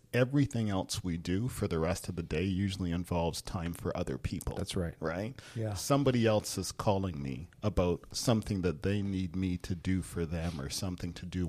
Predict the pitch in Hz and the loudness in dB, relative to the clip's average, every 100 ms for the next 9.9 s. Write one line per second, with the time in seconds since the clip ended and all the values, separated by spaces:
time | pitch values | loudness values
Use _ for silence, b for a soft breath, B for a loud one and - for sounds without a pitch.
0 | 85 85 76 90 85 - 82 80 - 87 | -2 -4 -6 -6 -6 -4 -4 -4 -4 -4
1 | 85 95 85 - 80 - - 67 67 - | -4 -4 -8 -6 -8 -4 0 0 -2 -6
2 | 71 - - 95 76 B B B B B | -10 -6 0 0 0 B B B B B
3 | 131 - - 131 110 98 117 110 95 90 | 0 2 6 6 8 6 6 6 4 0
4 | 95 - 92 85 76 - - 92 90 92 | -2 -2 -4 -4 -4 -6 -4 -2 -2 -4
5 | - 76 69 - - 85 190 - - - | -6 -6 -6 -4 -4 -4 -6 -10 -18 -20
6 | _ _ b b b - 123 95 98 92 | _ _ b b b -2 2 4 4 4
7 | 82 85 - - 107 92 82 98 92 82 | 2 0 -2 -2 0 2 4 4 4 2
8 | 90 110 107 120 107 90 90 85 87 85 | 2 2 2 2 2 0 -2 -4 -6 -6
9 | - 80 82 80 80 80 92 78 76 | -6 -4 -4 -2 -2 -4 -4 -8 -8